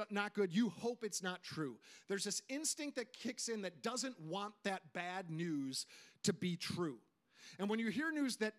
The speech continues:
is good, you hope that it is true. You lean into that. And the amazing thing is this, when the birth of Jesus was first announced, it was announced as good news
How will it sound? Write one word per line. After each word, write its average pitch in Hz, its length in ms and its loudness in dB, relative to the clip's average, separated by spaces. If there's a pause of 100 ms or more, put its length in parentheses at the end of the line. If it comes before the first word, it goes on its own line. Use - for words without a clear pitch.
(100)
is 311 400 4
good, 165 460 2 (520)
you 240 260 4
hope 233 340 0
that 233 160 0
it 277 100 -4
is 320 300 0
true. 151 300 -2 (580)
You 220 180 4
lean 262 400 2 (120)
into 285 340 0
that. 156 380 0
And 175 120 0
the 185 100 2
amazing 269 500 0
thing 247 180 -2
is 190 160 0
this, 196 240 0
when 170 140 -2
the 165 80 0
birth 285 340 0
of 233 140 -8
Jesus 190 720 -2 (420)
was 185 220 0
first 311 420 -2
announced, 220 760 -4 (560)
it 233 80 4
was 233 180 4
announced 233 800 0
as 180 300 0 (140)
good 254 360 -2
news 196 640 0